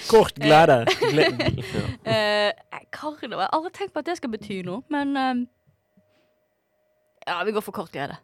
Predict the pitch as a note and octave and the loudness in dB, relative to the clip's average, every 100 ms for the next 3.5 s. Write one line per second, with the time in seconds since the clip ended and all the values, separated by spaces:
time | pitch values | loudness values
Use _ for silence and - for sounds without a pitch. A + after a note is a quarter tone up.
0 | _ - C3+ C3+ D3 C#3 A#2 C3 B2+ B2 | _ -4 2 4 4 2 0 0 -2 -2
1 | B2 A#2 C#3 D#3 C#3 A#2 - B2 C#3+ - | -2 -2 -2 -2 -4 -8 -6 -4 -4 -8
2 | - A2+ A#2+ A#2+ F3 - - - E4+ - | -6 -2 0 -2 -8 -10 -14 -4 -2 2
3 | C4 A3 B2 G2+ | 2 4 2 -2